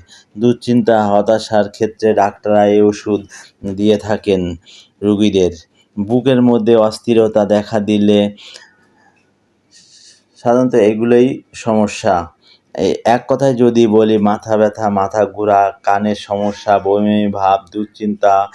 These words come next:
হতাশা, আহ, মানসিক সমস্যা, আহ, ইত্যাদি সমস্যার ক্ষেত্রে, আহ, এই ওষুধ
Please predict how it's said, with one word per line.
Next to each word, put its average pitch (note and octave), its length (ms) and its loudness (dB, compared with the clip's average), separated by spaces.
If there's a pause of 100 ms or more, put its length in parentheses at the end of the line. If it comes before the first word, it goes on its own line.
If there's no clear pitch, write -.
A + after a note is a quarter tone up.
(360)
হতাশা, G#2 840 0 (480)
আহ, G2 680 0
মানসিক G#2 720 -4
সমস্যা, G#2+ 840 -2 (400)
আহ, G2+ 320 2
ইত্যাদি C3 400 0
সমস্যার A2+ 460 -2
ক্ষেত্রে, - 460 -2
আহ, G#2+ 680 0
এই G#2+ 160 4
ওষুধ A2 300 0